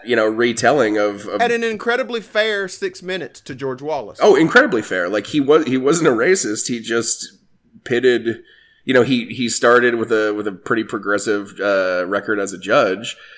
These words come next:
Speaker 1: and then, um, you know, when he realized he could, you know,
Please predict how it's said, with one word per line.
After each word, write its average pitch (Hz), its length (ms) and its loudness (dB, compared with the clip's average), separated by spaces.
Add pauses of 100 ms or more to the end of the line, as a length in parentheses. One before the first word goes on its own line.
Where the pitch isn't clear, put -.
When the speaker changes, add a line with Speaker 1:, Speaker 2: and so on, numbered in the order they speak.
(260)
Speaker 1:
and 101 200 0
then, 104 520 0
um, 95 720 -2
you 107 140 -6
know, 95 340 -4
when 104 200 -4
he 104 100 0
realized 107 580 0
he 110 140 -8
could, 92 440 -4 (160)
you 104 80 -8
know, 90 360 -4